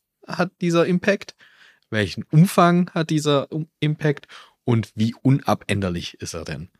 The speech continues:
Ja, Ausmaß versteht man dann so, dass es in der Stärke der Wirkung ist. Umfang ist eher, ich,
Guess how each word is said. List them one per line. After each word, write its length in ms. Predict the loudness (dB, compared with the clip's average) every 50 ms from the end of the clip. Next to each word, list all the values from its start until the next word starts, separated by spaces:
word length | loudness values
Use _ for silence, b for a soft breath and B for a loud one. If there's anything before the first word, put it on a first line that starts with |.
| b b b b b b b b -2
Ja, 240 | 0 2 2 2
Ausmaß 640 | 4 6 6 6 6 4 4 4 4 4 2 0 -2 -6
versteht 440 | -6 -4 -4 -2 0 0 -2 -2
man 100 | -2 -2
dann 160 | 0 0 0 0
so, 240 | 0 2 2 4
dass 160 | 4 4 2 2
es 160 | 0 -2 -4
in 240 | -4 -6 -6 -2 0
der 240 | 0 0 0 -2 -2
Stärke 580 | 0 0 0 2 4 4 2 2 2 2 2
der 140 | 4 4 4
Wirkung 340 | 4 2 2 2 2 0 2
ist. 360 | 2 0 0 -2 -6 -14 _ b b b b b b b b _
Umfang 420 | 2 4 4 4 4 2 2 2
ist 180 | 0 -2 -4 -2
eher, 260 | 0 0 0 0 -2 -6
ich, 180 | -10 -12 -14